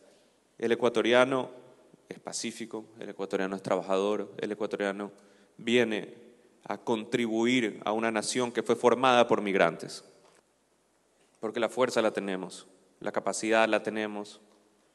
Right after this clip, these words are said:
el corazón lo tenemos. Son cien días,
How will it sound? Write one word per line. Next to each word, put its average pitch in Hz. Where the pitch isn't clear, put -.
el 110
corazón 123
lo 101
tenemos. 85
Son 226
cien 202
días, 139